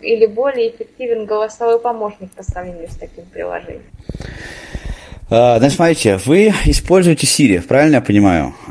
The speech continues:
Speaker 2: А, когда вы говорите
Speaker 1: Нет,
Speaker 2: Siri, напом-,
Speaker 1: нет,
Speaker 2: а какой?
Speaker 1: другой.
Speaker 2: Другой?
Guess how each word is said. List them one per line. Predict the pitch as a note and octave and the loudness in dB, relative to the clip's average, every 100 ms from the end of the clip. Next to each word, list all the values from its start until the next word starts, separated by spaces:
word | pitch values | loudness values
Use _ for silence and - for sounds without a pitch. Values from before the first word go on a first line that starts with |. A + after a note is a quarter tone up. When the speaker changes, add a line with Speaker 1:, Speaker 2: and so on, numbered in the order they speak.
| - | -8
Speaker 2:
А, | G2 G2 F#2+ F#2 F#2+ | -4 -2 -2 -2 -2
когда | G#2+ C#3+ F3+ | 0 2 4
вы | |
говорите | D3+ C3+ D3+ C#3+ | 4 4 4 2
Speaker 1:
Нет, | - | 2
Speaker 2:
Siri, | E3 D#3+ A2+ | 2 4 4
напом-, | A#2 - E3+ | 4 4 2
Speaker 1:
нет, | - - - | 0 -10 -10
Speaker 2:
а | G2+ | -4
какой? | B2 - A3 | 0 4 4
Speaker 1:
другой. | A#3 G#3+ - _ | 4 0 -6 _
Speaker 2:
Другой? | - F#2 G#2+ D3 F3 | -8 -2 2 2 2